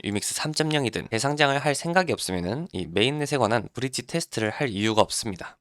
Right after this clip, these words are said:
그렇기 때문에 저 빗썸 테스트도 굉장히 중요한 부분이었고요. 그리고 여러 가지로는 그 미르 M이나 애니팡, 아이피 이런 부분들의 피투이의 추가 진출, 그리고 저는 이 후오비와 더블유 경제 티비에 있는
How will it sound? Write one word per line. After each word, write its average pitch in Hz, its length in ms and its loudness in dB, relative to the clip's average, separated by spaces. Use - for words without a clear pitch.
그렇기 113 220 -4
때문에 120 540 2
저 - 360 -2
빗썸 104 420 2
테스트도 120 540 -4
굉장히 104 480 0
중요한 120 340 2
부분이었고요. 113 760 -2
그리고 139 280 0
여러 110 180 4
가지로는 135 560 2
그 95 60 -4
미르 101 400 2
M이나 104 640 2
애니팡, 98 580 -4
아이피 101 480 -2
이런 139 180 4
부분들의 117 640 0
피투이의 131 520 0
추가 - 260 2
진출, - 480 0
그리고 110 540 2
저는 85 260 -2
이 53 140 -4
후오비와 139 580 2
더블유 156 300 2
경제 101 260 -2
티비에 135 420 2
있는 87 380 -2